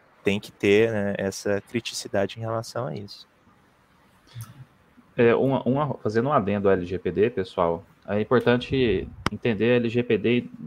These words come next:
Speaker 2: de dois lados. O lado da pessoa, do negócio que tá, que tá utilizando a plataforma pra vender,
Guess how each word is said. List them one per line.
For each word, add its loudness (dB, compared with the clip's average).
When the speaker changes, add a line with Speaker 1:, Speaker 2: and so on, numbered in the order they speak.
Speaker 2:
de -12
dois 4
lados. 2
O -4
lado 6
da 4
pessoa, 2
do -2
negócio 0
que -16
tá, 0
que -12
tá -4
utilizando -4
a -4
plataforma -4
pra -6
vender, 0